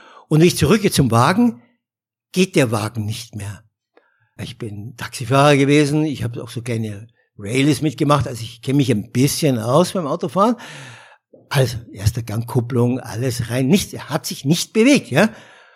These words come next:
Und dann zu meiner Rechtfertigung, ich habe einen Zeugen, dann k-,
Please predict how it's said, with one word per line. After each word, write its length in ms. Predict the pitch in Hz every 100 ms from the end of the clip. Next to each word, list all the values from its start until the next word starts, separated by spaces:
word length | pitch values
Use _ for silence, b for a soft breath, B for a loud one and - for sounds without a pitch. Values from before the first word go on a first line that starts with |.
| B B B _
Und 300 | 123 117 -
dann 460 | 123 117 117 117 - - - _ _ -
zu 120 | 110
meiner 220 | 113 117
Rechtfertigung, 640 | 143 - 147 135 139 202 _ -
ich 120 | 117
habe 120 | 117 117
einen 80 |
Zeugen, 500 | 117 139 123 143 202
dann 280 | 208 147 117
k-, 400 | - 120 90 87